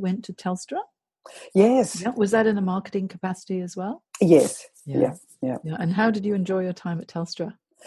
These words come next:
Speaker 2: It was good. It was quite, it, that was a very stressful time because that was the time when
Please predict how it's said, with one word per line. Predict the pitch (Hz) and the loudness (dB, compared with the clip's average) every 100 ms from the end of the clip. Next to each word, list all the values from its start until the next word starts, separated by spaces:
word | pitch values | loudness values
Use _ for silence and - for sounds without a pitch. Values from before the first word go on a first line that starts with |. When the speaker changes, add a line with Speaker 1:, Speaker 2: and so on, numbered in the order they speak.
| - - | -20 2
Speaker 2:
It | 392 - | 4 6
was | 311 | 4
good. | - 311 285 | 6 6 8
It | 254 | 6
was | 220 254 | 6 2
quite, | - - - | 4 4 4
it, | - 254 - | 6 4 6
that | 269 | 4
was | 285 - | 4 6
a | 214 | 6
very | 151 185 175 185 | 8 8 8 6
stressful | - 175 160 151 | 2 0 2 0
time | 143 160 147 139 | 2 4 4 6
because | 160 180 165 | 4 4 6
that | 208 | 6
was | 254 247 | 6 8
the | 247 | 6
time | - 180 170 | 6 4 4
when | 160 165 165 165 | 6 6 6 4